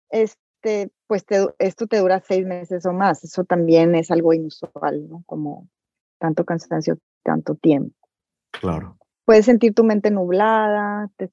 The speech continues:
Speaker 1: te puedes sentir como si tuvieras flu.
Speaker 2: Ok, co-, como una
Speaker 1: Este,
Speaker 2: gripa.
Speaker 1: una gripa muy larga, muy pro-, y, y obviamente intolerancia al ejercicio, de que, que, ah, ¿no?
Speaker 2: Ujú.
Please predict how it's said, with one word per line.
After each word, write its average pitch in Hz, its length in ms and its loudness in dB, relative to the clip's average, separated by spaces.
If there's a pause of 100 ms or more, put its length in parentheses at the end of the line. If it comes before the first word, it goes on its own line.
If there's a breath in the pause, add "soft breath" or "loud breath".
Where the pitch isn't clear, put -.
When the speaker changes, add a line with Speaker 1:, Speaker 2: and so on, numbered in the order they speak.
Speaker 1:
te 185 80 -6
puedes 185 200 -4
sentir 196 200 -6
como 202 160 -6
si 190 100 -12
tuvieras 180 320 -2
flu. 190 440 0 (560)
Speaker 2:
Ok, 107 180 -4 (300)
co-, 101 160 -4
como 104 180 2
una 107 120 4
Speaker 1:
Este, 113 120 6
Speaker 2:
gripa. 110 400 -4 (180)
Speaker 1:
una 196 260 2
gripa 196 400 4
muy 180 320 -4
larga, 196 400 0
muy 185 120 -8
pro-, 180 440 -8
y, 185 320 0
y 180 40 8
obviamente 180 460 2
intolerancia 175 580 0
al 180 80 0
ejercicio, 180 560 -4
de 170 100 2
que, - 80 -18 (360)
que, - 100 -6
ah, - 240 -10
¿no? 95 440 -2
Speaker 2:
Ujú. - 40 -16